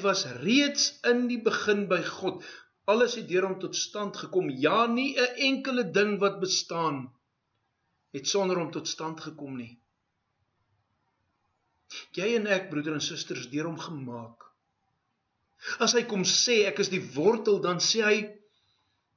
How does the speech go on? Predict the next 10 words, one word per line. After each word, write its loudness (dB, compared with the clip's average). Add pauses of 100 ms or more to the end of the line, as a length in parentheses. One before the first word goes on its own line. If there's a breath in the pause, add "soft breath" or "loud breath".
"Ek 2
is 4
die -2
begin. 0 (240 loud breath)
Ek 0
is 2
die, 0 (920)
ek 2
is 4
die -2